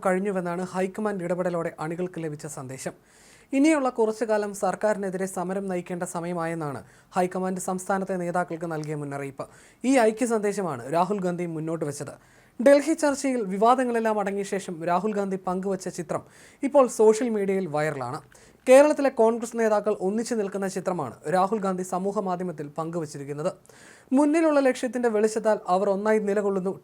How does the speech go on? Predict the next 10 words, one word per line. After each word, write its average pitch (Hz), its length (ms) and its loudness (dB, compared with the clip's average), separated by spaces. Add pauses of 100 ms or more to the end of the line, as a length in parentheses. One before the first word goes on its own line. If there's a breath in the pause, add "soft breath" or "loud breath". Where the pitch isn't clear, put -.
ടീം 196 220 -2
കേരള" 190 360 2
എന്ന 185 160 -4
കുറിപ്പോടെയാണ് 175 800 -2
രാഹുൽ 175 240 2
ചിത്രം 180 360 -6
പങ്കുവച്ചിരിക്കുന്നത്. 151 800 -6 (440 soft breath)
ചിത്രത്തിൽ 233 420 4
ശശി 214 320 0
തരൂരും 208 420 0